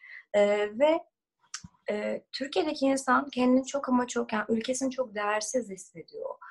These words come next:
İşte biz, e, hiç bu süreci güzel idare edemiyoruz. Oradaki insanlar daha bilinçli diye düşünüyor. Ama hayır, Türkiye'deki insanlar bir kere bir, çok fazla Türk, e, basınını takip ettiği için,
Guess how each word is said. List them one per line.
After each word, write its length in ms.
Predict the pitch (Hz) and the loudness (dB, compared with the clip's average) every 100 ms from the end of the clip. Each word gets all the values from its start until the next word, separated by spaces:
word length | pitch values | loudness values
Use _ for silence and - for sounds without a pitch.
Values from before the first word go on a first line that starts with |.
| - - - | -20 -20 -12
İşte 340 | - - 226 | -4 0 2
biz, 260 | 240 226 - | 2 0 2
e, 380 | - 170 170 - - - - - _ - 214 | 4 4 4 -2 -4 -8 -12 -20 _ -16 -8
hiç 240 | 233 - | -6 -4
bu 140 | 233 226 - - | -2 -2 -4 -14
süreci 320 | - 220 214 | 2 2 2
güzel 340 | - 220 214 220 | 2 4 4 2
idare 380 | 220 208 - | 2 2 2
edemiyoruz. 480 | 208 208 104 104 104 | 0 -4 -2 -2 0
Oradaki 380 | 208 208 220 226 | 0 0 -2 -2
insanlar 600 | 220 220 208 214 208 208 | -2 -2 -4 -2 -2 -4
daha 260 | 202 233 202 | -2 -4 -4
bilinçli 540 | 185 175 - - 170 | -8 -8 -8 -8 -8
diye 160 | 165 160 | -6 -8
düşünüyor. 520 | 160 - 165 180 269 - - - | -10 -12 -10 -6 -8 -8 -20 -2
Ama 280 | - 254 269 | 4 6 6
hayır, 380 | 277 226 190 - - _ _ - _ | 4 2 0 -4 -10 _ _ -20 _
Türkiye'deki 600 | - 339 370 302 240 240 | -4 -4 0 2 2 2
insanlar 580 | 285 285 269 254 262 269 | -2 2 4 4 4 2
bir 100 | 254 | -4
kere 320 | - 247 247 | -2 0 0
bir, 280 | 240 254 - _ | 0 -2 -4 _
çok 320 | - 240 - | -2 -2 0
fazla 580 | 202 175 160 160 156 - - - _ _ | 4 4 4 0 0 -2 -10 -20 _ _
Türk, 280 | - 196 175 - _ | -4 -2 -2 -6 _
e, 320 | 160 156 165 175 | 0 0 0 2
basınını 600 | 185 185 190 180 175 175 | 2 2 0 2 0 -2
takip 420 | 185 175 - 262 | -2 -2 0 0
ettiği 280 | - - - | 0 -2 -12
için, 220 | - | -12